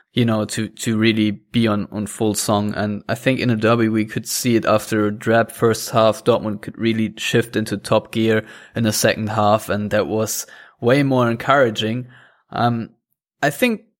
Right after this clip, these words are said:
you know, this is actually one of the more positive takeaways, that they kept it shut in the first half and, you know, didn't overpace or didn't run in the open knife, because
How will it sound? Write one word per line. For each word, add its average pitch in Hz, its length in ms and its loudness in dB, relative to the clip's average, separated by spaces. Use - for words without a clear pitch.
you 151 120 -2
know, 143 460 0
this 143 320 -2
is 135 260 -2
actually 143 300 2
one 135 140 2
of 123 160 -4
the 123 100 2
more 120 240 0
positive 123 560 -2
takeaways, 107 720 0
that 107 240 -2
they 113 260 2
kept - 400 -4
it 101 260 -6
shut - 420 0
in 120 100 -2
the 107 120 -2
first 110 400 -2
half 110 280 2
and, 104 280 -2
you 117 160 -4
know, 107 160 0
didn't 139 280 0
overpace 120 760 2
or 110 420 0
didn't 131 260 0
run 120 200 4
in 117 80 0
the 113 140 2
open 110 260 2
knife, 110 340 -2
because 110 480 -2